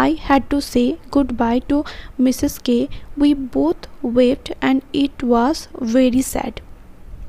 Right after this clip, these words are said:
দুটো line একসাথে পড়ে ফেললাম, তো আলাদা আলাদা করে মানে বলছি। "It was at the end of the school year", স্কুলের শেষ,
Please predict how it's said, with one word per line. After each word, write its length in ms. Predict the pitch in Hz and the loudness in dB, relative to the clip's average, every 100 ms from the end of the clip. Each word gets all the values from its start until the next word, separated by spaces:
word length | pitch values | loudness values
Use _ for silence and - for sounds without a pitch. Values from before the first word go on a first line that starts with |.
| - - - | -10 -8 -2
দুটো 180 | 285 294 | 2 4
line 200 | 294 285 | 6 6
একসাথে 360 | 269 - 247 277 | 2 0 -2 0
পড়ে 240 | 262 262 | 2 4
ফেললাম, 380 | 247 233 233 370 | 4 2 2 0
তো 100 | 403 285 | 2 2
আলাদা 420 | 254 247 - 240 | 2 0 2 4
আলাদা 180 | 233 240 | 4 2
করে 160 | 247 240 | 2 0
মানে 200 | 220 220 | 0 0
বলছি। 300 | 226 - 320 - - - - | -2 -2 -4 -6 -12 -2 2
"It 140 | 302 | 4
was 200 | 349 381 | 4 4
at 200 | 320 254 | 4 2
the 160 | 226 - - 254 | 2 -2 0 2
end 100 | 277 - 247 | 2 2 0
of 60 | 233 | 2
the 60 | 277 - | 0 0
school 280 | - 226 | -2 0
year", 200 | 220 214 - - - - - - | 2 -2 -4 -12 -18 -20 -20 -20
স্কুলের 400 | - 285 269 330 | 2 6 6 4
শেষ, 280 | - 262 | 2 0